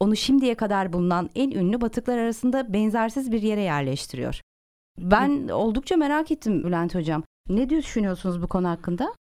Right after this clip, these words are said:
Speaker 2: Evet, Shackleton'ın yapmış olduğu hem seyir, hem seyir sırasında yaşananlar, hem de daha sonrasında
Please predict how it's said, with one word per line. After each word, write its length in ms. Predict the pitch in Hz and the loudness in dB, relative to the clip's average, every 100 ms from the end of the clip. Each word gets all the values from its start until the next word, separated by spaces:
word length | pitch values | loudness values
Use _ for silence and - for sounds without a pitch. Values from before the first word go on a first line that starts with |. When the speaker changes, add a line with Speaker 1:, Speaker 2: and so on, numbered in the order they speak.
| 214 | -4
Speaker 2:
Evet, 220 | 233 - | -2 -2
Shackleton'ın 680 | - 262 285 - 240 254 254 | -4 -2 -2 -2 0 0 0
yapmış 420 | 202 226 254 - | -4 -6 -8 -6
olduğu 220 | 214 202 | -4 -2
hem 260 | 185 214 233 | -2 0 -2
seyir, 600 | - - 160 143 175 - _ _ _ | -4 -2 -2 -2 -6 -16 _ _ _
hem 200 | - 226 | -2 -2
seyir 340 | 220 - 180 247 | -2 0 0 0
sırasında 460 | - 185 - 151 | -4 -4 -4 -4
yaşananlar, 720 | 139 135 135 123 127 175 202 - _ _ - - | -4 -2 -2 -2 -4 -4 -8 -16 _ _ -20 -2
hem 200 | 247 226 | 2 2
de 160 | 185 147 | 2 2
daha 200 | 170 262 | 0 0
sonrasında 760 | - 226 175 - 147 131 208 | 0 0 0 0 -2 0 -4